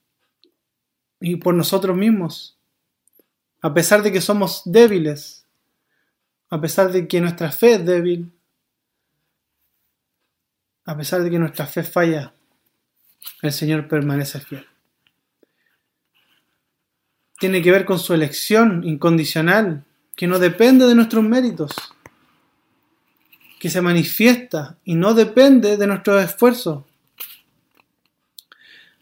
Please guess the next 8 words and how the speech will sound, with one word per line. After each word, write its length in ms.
Tiene 220
que 80
ver 180
con 220
que 120
Dios 160
permanece 560
fiel 560